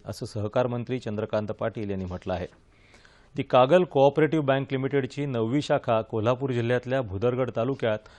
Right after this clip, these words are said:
मुदाळ तिट्टा इथं काल सुरू करण्यात आली, त्यावेळी ते बोलत होते. ग्रामीण भागातली उद्योगशीलता कमी होत असून अल्पसंतुष्टता वाढत असल्याची खंत पाटील यांनी यावेळी व्यक्त केली. सहकारी बँकांनी ग्रामीण भागातल्या उद्योगधंद्याच्या वाढीसाठी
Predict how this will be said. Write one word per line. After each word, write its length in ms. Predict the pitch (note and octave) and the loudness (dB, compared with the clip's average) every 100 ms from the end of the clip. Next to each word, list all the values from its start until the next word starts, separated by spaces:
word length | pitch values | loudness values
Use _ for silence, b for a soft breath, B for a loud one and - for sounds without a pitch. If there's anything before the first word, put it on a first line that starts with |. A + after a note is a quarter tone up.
| B | B
मुदाळ 340 | A#2 A2 C3 D3+ | -6 4 6 6
तिट्टा 340 | D3 C3+ C#3 | 2 -2 0
इथं 200 | C3+ B2 | 0 -2
काल 200 | B2 A#2 | 0 0
सुरू 240 | A2+ A#2+ A2+ | -2 -6 -2
करण्यात 360 | A2+ A2 A2 | -2 -2 0
आली, 240 | C3 G#2 G2+ _ | 0 0 -6 _
त्यावेळी 280 | G#2+ G#2+ G#2+ B2 | -2 -2 -2 -4
ते 40 | |
बोलत 300 | A2 F#2 F2+ | -6 -6 -8
होते. 220 | G2 F2+ - _ b b b b - | -8 -8 -10 _ b b b b 0
ग्रामीण 300 | B2 C#3+ F3+ | 4 4 4
भागातली 460 | D#3 C#3+ D3 D3+ D#3 | 4 4 2 2 -2
उद्योगशीलता 800 | C3 A#2 C3 C3 C3 C3 C#3+ | 0 2 2 0 -2 -2 0
कमी 240 | C#3 B2 B2+ | -2 -2 -4
होत 300 | A#2 B2 B2 | -4 -4 -4
असून 280 | - C#3 D3+ b b - | -4 -6 -8 b b -6
अल्पसंतुष्टता 800 | A#2+ A#2+ E3 D#3 D3 C3+ D3 D3 | -4 -2 -2 -2 -4 -4 -2 2
वाढत 320 | C3+ A2+ C3 | 4 2 2
असल्याची 360 | B2+ - A#2+ B2+ | -2 -4 -4 -6
खंत 280 | - D3 C#3+ | -6 -8 -2
पाटील 460 | A#2 - G#2+ A#2+ A#2 | -4 -2 -4 -4 -6
यांनी 320 | B2+ A2 G2+ | -4 -6 -4
यावेळी 340 | G#2 G#2 A2 | -2 -2 -2
व्यक्त 260 | G#2 F2 - - | -6 -10 -10 -8
केली. 180 | F#2 - _ b b b b | -6 -8 _ b b b b
सहकारी 420 | - B2 B2 C3+ | -4 -2 4 4
बँकांनी 560 | C#3 B2 A#2+ B2 B2+ C3+ | 4 2 0 -2 -2 -4
ग्रामीण 380 | A#2+ A2 A#2+ C#3+ | -2 0 0 0
भागातल्या 480 | B2 A#2 B2 B2+ C3+ | 0 0 0 0 -2
उद्योगधंद्याच्या 840 | A2+ G#2+ B2+ A2+ A2 A#2 A#2+ B2+ | -2 -4 -4 -2 -2 -2 -2 -2
वाढीसाठी 680 | A2 G2+ A#2+ C3+ C#3+ A2+ | 0 0 -2 -4 -4 -4